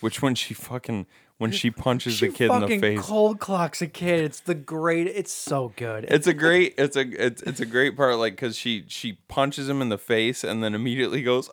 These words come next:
Speaker 1: "Oh, I'm
Speaker 2: "I'm so
Speaker 1: sorry."
Speaker 2: sorry. I'm so sorry."
Speaker 1: <laughs> 'Cause she just punched a fucking eight-year-old in the face. Um,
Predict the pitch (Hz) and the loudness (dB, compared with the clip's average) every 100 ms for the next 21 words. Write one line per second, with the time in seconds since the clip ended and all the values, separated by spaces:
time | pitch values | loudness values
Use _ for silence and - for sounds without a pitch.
0 | - 311 392 247 233 370 381 - 370 392 | 0 2 4 4 8 8 10 10 12 12
1 | 370 605 359 349 320 285 349 453 453 427 | 12 12 12 12 12 10 10 8 10 10
2 | 427 440 359 294 285 - 180 - 151 - | 12 12 12 12 10 6 2 2 0 0
3 | 151 202 - - - 139 139 - 139 123 | 0 -2 -4 -6 0 4 4 2 0 2
4 | 127 131 131 117 - 113 123 113 107 98 | 2 2 0 -4 0 0 2 4 4 2
5 | 104 104 - 107 101 98 - _ _ _ | -2 -4 0 0 0 -4 -12 _ _ _
6 | _ - 123 117 104 101 | _ 0 4 6 4 -4